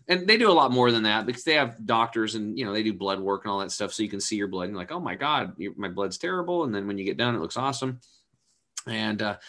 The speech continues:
so the first class was called Internal Awareness. And this doctor comes out and he's in really good shape. He's got full of muscles. He's really buffed. And I was like, "Wow, this is impressive." And, and I was like, "Hey man, how old are you?" And he's like, "I'm, I'm, I'm just turned fifty today. It's my birthday." And I was like, "What?" I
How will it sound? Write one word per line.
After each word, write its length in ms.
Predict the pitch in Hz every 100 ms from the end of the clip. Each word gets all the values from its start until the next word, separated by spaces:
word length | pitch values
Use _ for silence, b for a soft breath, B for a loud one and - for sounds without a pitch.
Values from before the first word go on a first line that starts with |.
| B
so 140 | B 151
the 60 |
first 260 | 143 254 -
class 400 | - 160 175 175
was 100 | 135
called 280 | - 123 -
Internal 420 | 110 - 160 151
Awareness. 540 | 107 98 113 95 82
And 80 | 104
this 100 | 104
doctor 320 | - 139 135
comes 240 | 123 107 98
out 120 | 101
and 80 | 110
he's 100 | 117
in 100 | 101
really 240 | 117 156
good 160 | 131 117
shape. 280 | - 101 101
He's 100 | 98
got 140 | 98
full 220 | - 160 156
of 60 |
muscles. 380 | 110 101 107 104
He's 120 | 107 113
really 160 | 139
buffed. 440 | 101 98 95 92 - b b b b b
And 320 | 107 104 104
I 20 |
was 120 | 110 104
like, 120 | 101
"Wow, 180 | 143 117
this 140 | 123
is 100 | 107
impressive." 580 | 90 98 90 104 101 92
And, 200 | 87 87
and 120 | 107
I 40 | 98
was 100 | 98
like, 120 | 95
"Hey 100 | 143
man, 240 | 151 123 127
how 100 | 160
old 160 | 170
are 40 | 143
you?" 140 | 104
And 80 | 98
he's 120 | 98
like, 160 | 101 101
"I'm, 220 | 131 120
I'm, 200 | 117 113
I'm 180 | - 107 -
just 180 | -
turned 180 | - 156
fifty 260 | 233 277 123
today. 160 | 92 87
It's 140 | -
my 60 | 123
birthday." 300 | 170 180 98
And 60 |
I 20 |
was 100 | 95
like, 140 | 90 123
"What?" 240 | 262
I 20 | 339